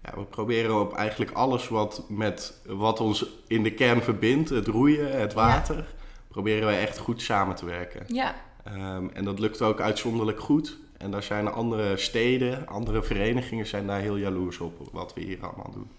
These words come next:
Speaker 2: Oké, nou, dat vind ik hele mooie woorden, Ros. Bedankt daarvoor. Dan nog even dit voor jullie. Blijf ons vooral volgen op social media kanalen zoals Instagram en Twitter.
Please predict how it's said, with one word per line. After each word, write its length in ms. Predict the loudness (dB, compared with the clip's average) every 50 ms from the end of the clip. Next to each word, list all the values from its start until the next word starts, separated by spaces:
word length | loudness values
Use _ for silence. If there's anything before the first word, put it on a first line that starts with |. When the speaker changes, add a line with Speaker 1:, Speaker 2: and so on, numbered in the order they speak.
| -20 -20 -20 -20 -18 -18 -18 -18 -20 -20 _ -16 -14
Speaker 2:
Oké, 320 | -10 -6 -4 -4 -4 -4 -4 -6 -10 -12 -14 -12 -12 -12 -12 -8
nou, 200 | -4 -2 -2 -2
dat 100 | -2 -4
vind 160 | -6 -8 -8
ik 80 | -8 -6
hele 180 | -6 -6 -6 -4
mooie 260 | -4 -4 -4 -4 -4
woorden, 300 | -4 -4 -2 -2 -2 -2
Ros. 380 | -2 -4 -4 -4 -6 -8 -8
Bedankt 340 | -8 -4 0 0 0 0 0
daarvoor. 400 | -4 -6 -8 -8 -6 -4 -4 -4 -4 -6 -4 2
Dan 160 | 4 6 8
nog 140 | 8 6 6
even 260 | 6 4 4 4 4
dit 180 | 4 4 4 4
voor 120 | 0 0
jullie. 540 | 0 2 2 2 2 2 0 -2 -4 -10 -14 -16 -20 -20 -14 2
Blijf 280 | 6 10 10 10 10 8
ons 180 | 4 0 0
vooral 240 | 2 4 6 6 6
volgen 420 | 4 4 4 4 4 2 2 -2
op 80 | -2 -2
social 360 | 0 0 0 0 0 0 0
media 280 | 0 0 2 2 2 2
kanalen 480 | 2 2 2 4 6 6 6 4 2
zoals 220 | 0 -2 -4 -4 -4
Instagram 600 | -2 -2 -2 -2 -2 -2 0 0 0 0 0 -2 -4
en 120 | -4 -6
Twitter. 440 | -2 0 0 0 0 2 0 0